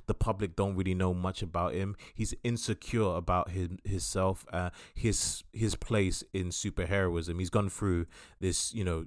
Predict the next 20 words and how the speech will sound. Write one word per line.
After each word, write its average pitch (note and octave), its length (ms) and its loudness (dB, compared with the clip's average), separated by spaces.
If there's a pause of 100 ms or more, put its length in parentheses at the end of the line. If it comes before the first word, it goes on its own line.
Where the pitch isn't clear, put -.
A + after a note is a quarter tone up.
superhero F#2 640 4
academy, E2 520 -6
but E2+ 180 -4
he's F#2+ 140 -2
always A2 300 4
felt, G#2 220 0
because A#2+ 280 2
of A2+ 80 2
his G#2 160 0 (320)
ability G2 460 2
just - 260 -2
to G2 80 2
look G2 360 2
like F#2+ 200 -2
other F2+ 160 0
people, F2 500 0
he F2 120 -2
just F#2 200 0
feels F#2+ 320 0
like E2+ 220 -2